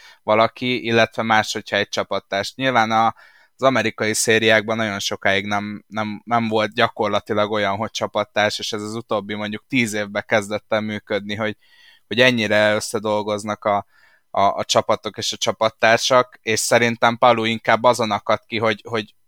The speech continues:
basszus, ezt el-, elvárom egy Penske-stől, vagy elvárom egy Andrettistől, de a saját csapattársam az ne, ne, ne dobja már be így mellém az autót. Na persze rosszul látta a szit-,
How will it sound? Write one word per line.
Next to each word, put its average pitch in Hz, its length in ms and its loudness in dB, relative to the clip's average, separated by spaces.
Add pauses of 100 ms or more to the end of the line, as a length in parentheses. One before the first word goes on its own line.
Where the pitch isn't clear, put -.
(280)
basszus, 120 400 0
ezt - 260 -2
el-, 117 300 2 (220)
elvárom 113 1040 2
egy 110 120 -2
Penske-stől, 110 800 -2
vagy 104 160 0
elvárom 104 520 4
egy 107 180 -4
Andrettistől, 113 800 0 (400)
de 107 100 0
a - 20 4
saját 113 380 4
csapattársam 113 720 -2
az 107 120 -4
ne, 107 240 0 (380)
ne, 110 260 2
ne 117 180 2
dobja 101 320 -2
már 95 280 -2
be 101 120 -2
így 98 240 -6
mellém 98 420 -4
az 104 140 -8
autót. 107 560 -2
Na 120 180 0
persze 131 380 4
rosszul 123 380 0
látta 104 320 0
a 107 60 0
szit-, - 240 -6